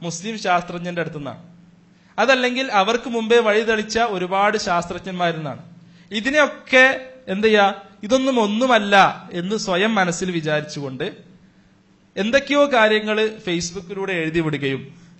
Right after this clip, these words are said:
"ഞങ്ങളാണ് ശാസ്ത്രത്തിന്റെ ആൾക്കാരെ, ഒരു മുസ്ലിം ഓന്റെ തലയിൽ ആപ്പിൾ വീണ എത്ര ഉണ്ടാവുള്ളൂ, അവനതൊരു ഷെയ്ത്താന്റെ ചിന്തയായിട്ട്, എന്താ, ഷെയ്ത്താന്റെ ഒരു,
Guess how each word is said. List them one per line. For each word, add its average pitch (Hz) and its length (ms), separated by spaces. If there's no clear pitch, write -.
"ഞങ്ങളാണ് 254 540
ശാസ്ത്രത്തിന്റെ 190 600
ആൾക്കാരെ, 160 400
ഒരു 214 140
മുസ്ലിം 214 680
ഓന്റെ 214 180
തലയിൽ 208 280
ആപ്പിൾ 190 320
വീണ 190 140
എത്ര 185 240
ഉണ്ടാവുള്ളൂ, 165 420
അവനതൊരു 185 360
ഷെയ്ത്താന്റെ 185 600
ചിന്തയായിട്ട്, 180 800
എന്താ, 156 560
ഷെയ്ത്താന്റെ 196 480
ഒരു, 196 300